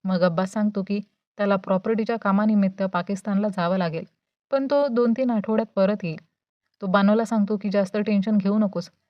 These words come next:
कारण ती प्रेग्नंट आहे आणि तिला स्वतःची काळजी घ्यावी लागेल. हे बोलून अब्बास तिकडून निघून जातो. यानंतर बानो त्याला अनेकदा कॉल करते, पण तो फोन उचलतच नाही. असं करत करत तीन महिने निघून जातात आणि शेवटी अब्बास परत येतो.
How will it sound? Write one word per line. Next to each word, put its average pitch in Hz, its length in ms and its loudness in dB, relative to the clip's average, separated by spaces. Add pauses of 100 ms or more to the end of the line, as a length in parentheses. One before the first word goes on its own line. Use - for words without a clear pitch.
(140)
कारण 226 280 0
ती 254 60 -4
प्रेग्नंट 214 500 0
आहे 170 140 -4 (400)
आणि 254 120 -2
तिला 277 160 2
स्वतःची 247 400 -2
काळजी 214 300 2
घ्यावी 190 340 -2
लागेल. 165 260 -4 (380)
हे 202 80 -4
बोलून 185 340 2
अब्बास 185 360 -2
तिकडून 214 280 0
निघून 214 280 2
जातो. 196 280 -2 (420)
यानंतर 233 420 2
बानो 185 280 2
त्याला 214 220 2
अनेकदा 202 380 0
कॉल 202 200 0
करते, 185 340 -6 (420)
पण 285 160 2
तो 285 80 0
फोन 277 260 -2
उचलतच 220 480 -2
नाही. 180 220 -2 (460)
असं 180 200 -4
करत 208 320 2
करत 190 200 2 (120)
तीन 254 140 -2
महिने 240 260 4
निघून 226 300 0
जातात 190 260 0 (420)
आणि 190 160 4
शेवटी 190 400 0
अब्बास 185 400 -4
परत 190 320 -2
येतो. 170 180 -6